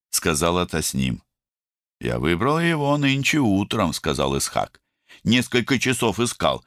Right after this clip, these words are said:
но я хотел найти то, что годится именно для вас". Тасним посмотрела на птенца и потрогала его. Несмотря на кажущуюся колючесть, он оказался очень мягким.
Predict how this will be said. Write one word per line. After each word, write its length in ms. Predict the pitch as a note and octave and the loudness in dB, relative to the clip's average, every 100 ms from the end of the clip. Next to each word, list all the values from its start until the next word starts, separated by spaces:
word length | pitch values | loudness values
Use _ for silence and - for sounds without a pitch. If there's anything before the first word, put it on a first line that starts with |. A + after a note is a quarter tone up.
| _ | _
но 80 | G2+ | 0
я 120 | F2 | 2
хотел 320 | - F2+ G2+ | 0 0 0
найти 340 | G2 G2 F#2 F#2+ | 2 0 0 0
то, 180 | G2+ | 0
что 180 | F#2 G2 | 0 0
годится 520 | F#2 E2+ F#2+ F#2 - | 0 2 0 0 -2
именно 520 | G2 G2+ A2 A2+ A2+ A#2 | 0 2 2 2 2 2
для 240 | G#2 B2+ | 2 2
вас". 440 | F#2+ D2+ G#2 - - _ _ _ _ _ | 2 0 0 -4 -8 _ _ _ _ _
Тасним 420 | - F2 - F3 F3+ | -2 0 0 0 0
посмотрела 640 | F3+ - B2 - B2+ G#2+ | -2 -2 -4 -2 0 0
на 120 | F#2+ | 0
птенца 520 | - - D#2+ - G#2 | -2 -4 -2 -2 0
и 80 | G#2 | 0
потрогала 640 | G2+ G2 C2 B1+ A#1+ B1 B1+ | 0 -4 -2 -4 -4 -2 -2
его. 340 | B1 B1 B1 _ _ _ _ _ | -2 -2 -6 _ _ _ _ _
Несмотря 420 | A2 G2+ G#2+ G#2 | -2 0 0 2
на 160 | G2+ F#2 | 2 0
кажущуюся 840 | F2+ E2 D#2+ - D2+ C#2+ C#2+ - C#2 | 0 0 -2 -2 0 0 0 -2 -2
колючесть, 720 | D#2 C#2 C2 - A2+ - - _ _ _ | -2 0 -2 0 -2 -2 -12 _ _ _
он 180 | - E2+ | -2 0
оказался 680 | E2+ G2+ F2+ F2+ E2 - F2 | 0 0 0 0 0 0 -2
очень 440 | F2 G2 - G#2+ | 0 0 2 2
мягким. 680 | F2+ D#2+ F2+ - - A#1 | 4 4 2 -4 -8 -8